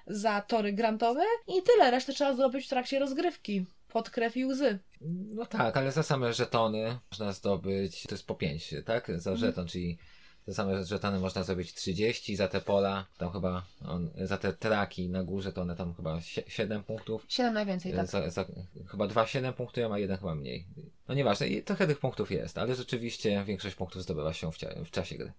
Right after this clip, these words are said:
Speaker 1: Jak widzicie, w tej grze mamy bardzo dużo mechanik, jest tutaj wszystko. Mamy punkty akcji, mamy zbieranie setów, mamy kafelków dokładanie, worker placement, zdobywanie zezwoleń, chodzenie za latiwem, dochodowanie,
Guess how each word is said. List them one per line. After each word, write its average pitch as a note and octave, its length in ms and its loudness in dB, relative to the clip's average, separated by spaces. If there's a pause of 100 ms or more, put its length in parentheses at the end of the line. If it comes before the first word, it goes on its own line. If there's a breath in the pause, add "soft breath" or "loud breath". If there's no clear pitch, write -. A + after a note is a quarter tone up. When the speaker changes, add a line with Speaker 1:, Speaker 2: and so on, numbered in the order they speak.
(140)
Speaker 1:
Jak E4+ 180 4
widzicie, B4 340 6
w - 60 -12
tej G4 240 4
grze F4 220 0 (220)
mamy A4+ 180 2 (220)
bardzo A#4+ 460 4
dużo G4+ 140 4
mechanik, D4 520 4
jest D4 120 2
tutaj D#4+ 160 2
wszystko. D4+ 380 2
Mamy G3+ 240 2
punkty A#3+ 380 0
akcji, B3 560 0
mamy F#3 300 2
zbieranie A#3+ 500 2
setów, D4+ 520 2
mamy G#3+ 320 4
kafelków B3+ 500 2
dokładanie, B3+ 680 4
worker B3 480 4
placement, A#3+ 840 2
zdobywanie A#3+ 540 4
zezwoleń, B3+ 640 6
chodzenie A#3 460 2
za B3+ 120 6
latiwem, B3+ 680 4
dochodowanie, D4+ 880 6